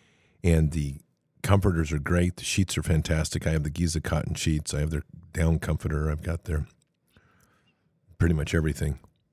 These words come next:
Pillows, slippers, you name it. And it's just a, an awesome ser-, series of products. And there's great specials going on right now, too, mind you.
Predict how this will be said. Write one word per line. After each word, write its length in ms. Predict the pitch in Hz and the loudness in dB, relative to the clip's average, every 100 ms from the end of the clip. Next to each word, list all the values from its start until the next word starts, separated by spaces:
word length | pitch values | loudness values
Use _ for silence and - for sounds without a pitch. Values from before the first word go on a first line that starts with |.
| - | 2
Pillows, 480 | 95 85 80 80 - - | 4 4 2 0 -4 -10
slippers, 560 | - 85 80 76 - - _ _ _ | -4 -2 0 -2 -2 -10 _ _ _
you 120 | 92 | 2
name 180 | 78 71 | 4 2
it. 80 | 67 _ _ _ _ _ _ _ _ _ _ _ - | -2 _ _ _ _ _ _ _ _ _ _ _ 2
And 120 | 95 | 4
it's 120 | 90 | 4
just 240 | 123 - - | 0 -2 -2
a, 140 | 90 - - - _ _ | -2 -4 -18 -20 _ _
an 100 | 95 | 2
awesome 520 | 98 107 - 87 76 - | 4 2 0 -4 -6 -12
ser-, 360 | - - 95 92 | -12 -4 -4 -2
series 260 | - 95 | 2 2
of 100 | 80 | 2
products. 360 | - 87 82 - | 2 0 0 0
And 80 | 85 | 0
there's 100 | 76 | 0
great 340 | 87 120 135 | 0 0 2
specials 460 | - 95 87 71 65 | 0 -2 -2 -4 -6
going 260 | 71 69 | -4 -4
on 120 | 69 67 | -4 -4
right 160 | 69 | -6
now, 160 | 76 69 | -8 -8
too, 220 | - 69 - - - | -6 -8 -8 -16 -10
mind 260 | 71 | -8
you. 60 | 64 | -8